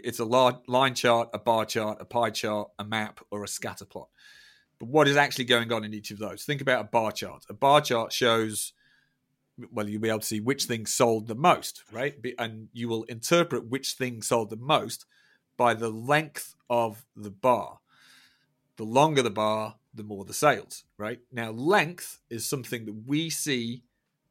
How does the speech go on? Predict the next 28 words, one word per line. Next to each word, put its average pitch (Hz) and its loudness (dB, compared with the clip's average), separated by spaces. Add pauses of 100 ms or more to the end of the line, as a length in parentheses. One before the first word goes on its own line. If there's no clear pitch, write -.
(420)
pre-attentively. 143 0 (100)
It's - -14
a 104 -8
pre-attentive 143 -2
attribute. 113 -8
So 120 -2
our 117 -2
cognitive 160 0
system 110 -10 (240)
looks 131 -2
at 135 -4
this 123 -8 (240)
visual 135 -6
representation 113 -6
of 101 -14
information 101 -14
in 107 -16
bars, 95 -8 (800)
and 123 -2 (120)
before 294 -4
we 254 -4
even 208 -2
consciously 185 0 (880)
actually 160 -2
read, 160 6
look 156 0
at 127 2
it 135 -2